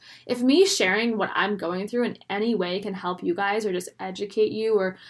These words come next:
make you think of something that you haven't tried in your healing journey, then it's totally worth me just being vulnerable and sharing that. So my E B V test, which is just a hundred dollar test I ordered myself from,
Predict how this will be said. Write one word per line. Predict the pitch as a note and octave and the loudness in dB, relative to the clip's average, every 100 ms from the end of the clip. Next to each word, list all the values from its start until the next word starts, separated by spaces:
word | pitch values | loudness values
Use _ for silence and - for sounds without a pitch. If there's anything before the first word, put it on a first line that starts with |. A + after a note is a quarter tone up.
| - | -6
make | A3+ A3 | -2 0
you | A3+ | 0
think | G#3 G3+ | -2 -2
of | G#3+ | -2
something | G#3 G3+ G3+ | -2 -4 -4
that | G3 - | -6 -4
you | F#3+ | -4
haven't | G3 G3 F#3 | -4 -4 -4
tried | F#3 F#3 | -4 -2
in | F#3 | -2
your | F3+ F#3 | -4 -4
healing | G#3+ A3 A#3+ | -4 -4 -2
journey, | B3+ C4+ C#4+ | -2 0 2
then | B3 | 2
it's | G3 F#3 | -2 -6
totally | - - A3 G#3 G3 | -10 -4 2 4 4
worth | F3+ F3+ F3+ | 2 -4 -6
me | F3 F3 F#3+ G#3+ | -10 -6 -4 -4
just | F#3 F3+ - _ _ _ _ _ | -6 -10 -18 _ _ _ _ _
being | - G#3+ F3+ F#3+ | -8 -4 -4 -4
vulnerable | E3+ F3+ F3 E3+ E3+ | -4 -2 -4 -4 -6
and | F3 | -6
sharing | F3+ F3 F3 - | -6 -6 -8 -8
that. | G#2 - - - - - - - - | -6 -6 -8 -14 -20 -20 -20 -20 -4
So | A3 | 0
my | G#3+ G#3+ G#3+ A#3+ B3+ C4 B3+ _ _ _ - | 2 4 4 4 2 0 -6 _ _ _ -4
E | B3+ A#3 | 2 2
B | A3+ | 2
V | G3+ G3+ | 0 -2
test, | F#3 G3 F#3+ G#3+ | -2 -2 0 0
which | G#3+ | 0
is | G3+ | 0
just | B3 B3+ | 0 2
a | A3+ G3+ | 2 2
hundred | F#3+ - A3 G#3+ | 0 -4 2 4
dollar | G#3 G3 | 4 2
test | F#3+ G3 F#3+ | 0 -4 -2
I | F#3+ F#3+ | -4 -2
ordered | F#3+ F#3+ F#3 F#3 F#3 _ _ _ _ _ - | -2 0 -2 -2 -8 _ _ _ _ _ -12
myself | G#3 F#3 G#3 A3 E3 B3 | -6 -2 0 0 0 -2
from, | B3+ - - G3+ F#3+ F#3 F#3+ F#3+ | -6 -8 -8 -6 -4 -4 -4 -6